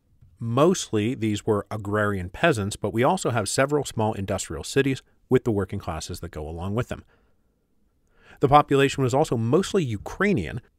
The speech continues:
but there were also Russians in the cities, as well as a significant population of Jews. And in dealing with the Jewish population, Makhno was famously a virulent anti-anti-Semite.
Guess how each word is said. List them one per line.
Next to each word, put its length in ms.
but 320
there 180
were 120
also 260
Russians 460
in 100
the 80
cities, 400
as 160
well 320
as 120
a 80
significant 800
population 720
of 200
Jews. 420
And 140
in 140
dealing 460
with 160
the 60
Jewish 340
population, 640
Makhno 400
was 160
famously 720
a 140
virulent 760
anti-anti-Semite. 1800